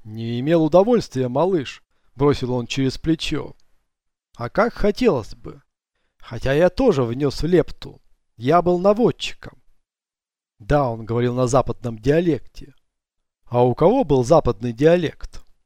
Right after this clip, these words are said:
У человека, который шантажировал Дигвида. У человека, который грозил Виолетте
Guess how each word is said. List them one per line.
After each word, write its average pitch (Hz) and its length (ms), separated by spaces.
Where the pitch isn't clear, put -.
У 113 100
человека, 160 500
который 180 400
шантажировал 131 640
Дигвида. 147 640
У 117 60
человека, 135 440
который 135 340
грозил 131 340
Виолетте 127 720